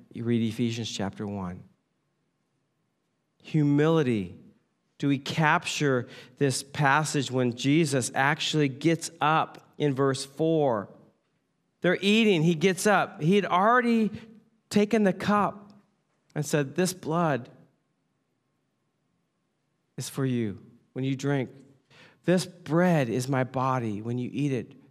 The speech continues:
You know, he, he's already done all that. And after they're done, they're like, "Wow, I've never seen the Passover like this."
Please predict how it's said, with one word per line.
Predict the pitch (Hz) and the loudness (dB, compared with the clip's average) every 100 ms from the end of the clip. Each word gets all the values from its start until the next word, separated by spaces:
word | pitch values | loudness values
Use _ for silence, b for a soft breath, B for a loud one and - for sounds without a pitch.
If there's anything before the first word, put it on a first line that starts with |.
| _ _ _ _ - | _ _ _ _ -12
You | 127 | -8
know, | |
he, | 117 135 143 - | -4 -4 -4 -4
he's | 143 151 | -2 -2
already | - 151 180 175 | -2 -2 0 0
done | 139 147 165 | 0 0 2
all | 143 | 0
that. | 123 113 110 B B B | 0 -2 -4 B B B
And | 147 - | -4 0
after | 175 202 214 | 2 2 2
they're | 196 175 | 2 2
done, | 143 160 175 | 2 2 4
they're | 151 | 2
like, | 127 120 - | 0 -2 -8
"Wow, | 165 151 110 - | -6 -2 -4 -4
I've | 139 156 | -4 -2
never | 151 135 | 0 -2
seen | 131 160 | -2 -2
the | 143 | -2
Passover | 143 127 127 143 131 | -4 -4 -4 -4 -2
like | 131 131 | -2 -2
this." | 151 151 | -4 -4